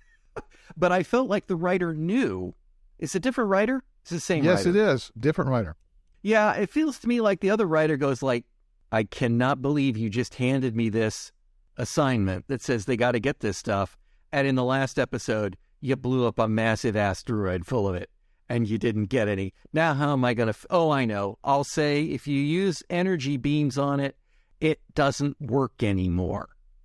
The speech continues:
Speaker 1: Okay, then, then we can just forget that, that they have beetles, that they could fly back there and they could at least grab some chunks and without using energy weapons on them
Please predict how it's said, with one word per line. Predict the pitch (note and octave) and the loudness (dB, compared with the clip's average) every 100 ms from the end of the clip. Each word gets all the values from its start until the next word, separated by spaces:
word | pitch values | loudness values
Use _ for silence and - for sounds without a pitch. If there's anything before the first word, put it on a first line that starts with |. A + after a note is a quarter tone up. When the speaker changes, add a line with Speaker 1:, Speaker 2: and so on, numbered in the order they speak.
| - | -2
Speaker 1:
Okay, | C#3+ B2 G#2+ G2+ | -2 0 -2 0
then, | A#2 A#2+ | 0 0
then | A#2+ | 0
we | B2+ | 0
can | A#2 B2+ | -2 -2
just | G#2+ - - _ - | -2 -6 -18 _ -8
forget | B2 A2+ A#2 | -4 -2 -2
that, | - G2+ - | -2 -4 -6
that | C3+ | -4
they | C3+ | -2
have | A2 G#2 F2+ | 0 -2 0
beetles, | B2+ C3+ D#3 D#3 - - _ _ _ - | 0 0 -2 -6 -12 -18 _ _ _ -4
that | C#3 | -2
they | C#3+ | -2
could | C3 A2+ | -2 -4
fly | - C#3+ D3 | 0 2 2
back | B2+ B2+ - | 2 0 0
there | B2+ | 0
and | A2+ | 0
they | G#2+ | -2
could | - A2 | -4 -8
at | A#2+ | -2
least | C3+ - | -2 -2
grab | A2 A2+ B2+ | -2 0 0
some | - C3+ | 0 -2
chunks | - C3+ C3 - - - _ _ _ - | 0 -2 -2 -6 -16 -18 _ _ _ -8
and | A2+ G#2+ G#2 A2 - | -2 0 0 -4 -4
without | B2 A#2 A#2+ - | 0 4 2 0
using | D3+ C3 A#2 A#2+ | -2 -2 0 0
energy | A#2 B2 B2+ | 2 0 0
weapons | B2 A#2+ C3 A#2+ | 0 0 0 0
on | A#2 A#2+ A#2+ | 2 2 2
them | A#2 A#2 | 0 -2